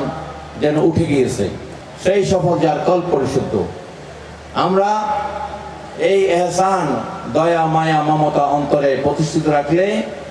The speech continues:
অবশ্যই আমাদের অন্তর পরিশুদ্ধ থাকবে। এটাই হচ্ছে তাসাউফের মূল কথা। তাসাউফের মূল কথা হচ্ছে এহসান।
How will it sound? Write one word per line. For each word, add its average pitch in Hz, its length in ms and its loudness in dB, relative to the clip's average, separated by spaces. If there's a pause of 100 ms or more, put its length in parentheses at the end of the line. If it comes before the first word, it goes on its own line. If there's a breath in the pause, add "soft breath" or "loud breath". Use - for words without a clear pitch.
(100)
অবশ্যই 165 560 2
আমাদের 139 420 2
অন্তর 127 360 2 (100)
পরিশুদ্ধ 117 500 2
থাকবে। 98 300 0 (640)
এটাই 220 340 2
হচ্ছে 202 200 2
তাসাউফের 160 540 2
মূল 131 300 2
কথা। 113 300 0 (420)
তাসাউফের 170 560 2
মূল 180 320 2
কথা 202 120 2
হচ্ছে 220 220 2
এহসান। 165 580 2